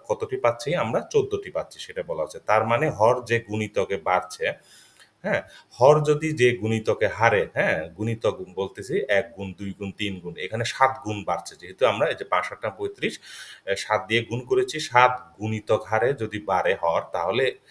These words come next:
এখানে একইভাবে লবটাও কিন্তু ওই সাত গুণিতক হারে কিন্তু বাড়বে, হ্যাঁ?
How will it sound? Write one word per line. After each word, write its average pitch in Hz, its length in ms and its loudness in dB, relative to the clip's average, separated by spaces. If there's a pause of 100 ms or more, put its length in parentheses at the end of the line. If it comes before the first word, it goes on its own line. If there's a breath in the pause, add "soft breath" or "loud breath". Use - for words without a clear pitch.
(280 loud breath)
এখানে 117 260 -4
একইভাবে 120 540 0
লবটাও 120 560 6
কিন্তু 180 460 -6
ওই 117 160 -2
সাত - 440 0
গুণিতক 95 420 -8
হারে 104 140 -4
কিন্তু 107 280 -10
বাড়বে, - 380 -8
হ্যাঁ? 185 160 -8